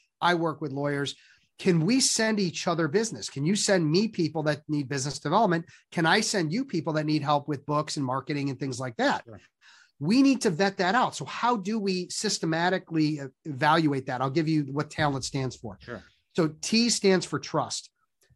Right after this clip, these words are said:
Speaker 1: Um, if I meet someone and I can just tell they're un-, they're not trustworthy, they commit to things and don't follow through,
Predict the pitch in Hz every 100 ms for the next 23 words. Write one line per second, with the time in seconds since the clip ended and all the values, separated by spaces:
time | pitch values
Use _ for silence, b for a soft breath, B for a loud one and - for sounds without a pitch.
0 | _ _ 151 156 151 151 - 156 175 240
1 | 294 233 226 208 160 151 151 147 185 196
2 | 165 156 - - 175 170 147 143 135 147
3 | 143 147 139 - 147 139 135 131 117 117
4 | 113 127 147 139 - 151 190 196 - 160
5 | 156 143 123 139 139 - _ 135 120 110
6 | - 190 185 180